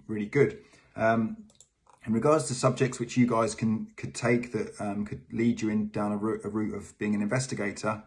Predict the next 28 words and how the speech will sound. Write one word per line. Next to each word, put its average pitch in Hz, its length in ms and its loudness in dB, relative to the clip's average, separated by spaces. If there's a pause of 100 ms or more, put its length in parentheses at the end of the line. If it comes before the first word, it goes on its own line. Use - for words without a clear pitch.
um, 104 400 -4
English 120 560 2
language 117 340 0
is 107 140 -8
certainly 110 300 -2
important. 117 600 0 (460)
Um, 101 440 -2
I 104 40 -4
s-, 104 100 -8
speak - 380 -2
to - 100 -6
a 107 40 2
lot 104 80 -2
of - 100 -12
people, 117 400 2
witnesses, 117 720 -2 (100)
um, 101 320 -4
suspects, - 640 -4
carrying 101 280 -2
out 101 120 -2
interviews 110 420 -2
of 104 100 -6
people, 107 460 -4 (320)
and 107 100 -2
my 107 60 4
use 117 240 6
of 117 100 -4
language, 113 680 2